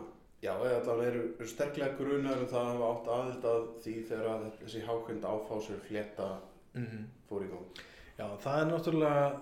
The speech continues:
Speaker 2: eitt af því sem að fengið er með breyttri framsetningu á fyrirtækjaskrá
Speaker 1: Mhm.
Speaker 2: og þessari kröfu sem að skatturinn gerir núna á að endanlegir eigendur séu skráðir.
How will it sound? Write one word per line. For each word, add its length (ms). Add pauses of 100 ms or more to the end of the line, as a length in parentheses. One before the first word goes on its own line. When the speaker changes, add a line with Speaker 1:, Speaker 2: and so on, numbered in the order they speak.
(280)
Speaker 2:
eitt 240
af 60
því 100
sem 160
að 220
fengið 480
er 100
með 260
breyttri 460
framsetningu 760 (580)
á 180 (220)
fyrirtækjaskrá 600 (160)
Speaker 1:
Mhm. 240 (140)
Speaker 2:
og 300
þessari 300
kröfu 400
sem 160
að 80
skatturinn 400
gerir 180
núna 320
á 160 (920)
að 200
endanlegir 520
eigendur 360
séu 180
skráðir. 460